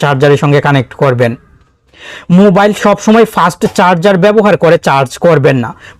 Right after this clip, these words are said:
বর্তমানে সবার মোবাইলের সাথে ফাস্ট চার্জার দেওয়া হয়, আপনার মোবাইলের সাথেও ফাস্ট চার্জার আছে। নরমাল চার্জার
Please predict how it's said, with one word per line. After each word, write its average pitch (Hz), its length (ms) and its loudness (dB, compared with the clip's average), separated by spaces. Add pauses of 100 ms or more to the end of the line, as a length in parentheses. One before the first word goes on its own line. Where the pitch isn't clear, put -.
বর্তমানে 214 560 2
সবার 180 260 2 (120)
মোবাইলের 185 420 2
সাথে 214 200 0 (100)
ফাস্ট 165 300 -2 (180)
চার্জার 156 400 0 (100)
দেওয়া 175 280 2
হয়, 120 160 -2 (340)
আপনার 202 220 2 (120)
মোবাইলের 170 420 2
সাথেও 190 340 0
ফাস্ট 156 260 -2 (140)
চার্জার 135 380 0 (140)
আছে। 135 220 -6 (480)
নরমাল 208 340 2 (120)
চার্জার 196 400 2